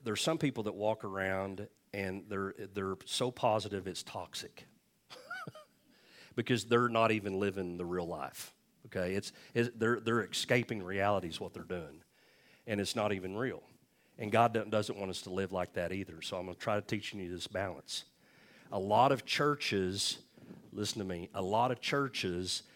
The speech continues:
have the message "good vibes only." <laughs>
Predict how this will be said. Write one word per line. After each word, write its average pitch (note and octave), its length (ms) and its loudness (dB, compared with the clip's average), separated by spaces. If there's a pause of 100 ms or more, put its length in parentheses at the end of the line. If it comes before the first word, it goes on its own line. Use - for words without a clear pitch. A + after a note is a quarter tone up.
(200)
have A2 280 6
the G#2 80 -2
message G#2 600 0
"good G#2+ 200 0
vibes G2+ 340 2
only." F#2 380 -6 (2500)
<laughs> - 60 -10